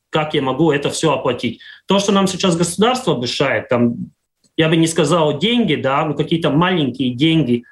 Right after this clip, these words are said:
для того, чтобы человек мог бы грану-, гранули там купить, там, э, э, отопление как-то по-, помочь, да,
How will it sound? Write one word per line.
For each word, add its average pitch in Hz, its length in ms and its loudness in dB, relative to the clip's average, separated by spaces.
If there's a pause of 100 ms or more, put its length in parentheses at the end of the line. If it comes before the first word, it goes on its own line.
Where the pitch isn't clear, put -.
(100)
для 143 100 0
того, 147 280 0
чтобы 135 280 -4
человек 151 380 0
мог 147 240 0
бы 120 160 -6 (280)
грану-, 170 640 2
гранули 156 460 0
там 170 200 -2
купить, 170 500 -4
там, 127 240 -2
э, 123 440 2 (360)
э, - 40 -8
отопление 170 840 0
как-то - 260 -2
по-, - 220 -4
помочь, 139 380 0
да, 143 340 -2